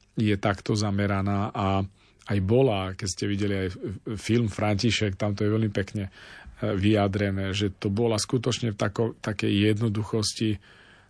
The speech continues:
hľadať vlastne tú Božiu prítomnosť a vlastne aj s tými bratmi a veľmi naliehal na to, hej, aby, aby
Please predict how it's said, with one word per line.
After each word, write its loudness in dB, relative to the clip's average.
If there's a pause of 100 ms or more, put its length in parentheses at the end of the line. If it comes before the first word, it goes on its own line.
(200)
hľadať 2
vlastne -2
tú -2
Božiu 2
prítomnosť -4
a 2
vlastne 2
aj 0
s -8
tými 4
bratmi 2
a 0
veľmi 0
naliehal 2
na -6
to, -10 (520)
hej, -6
aby, -2
aby -2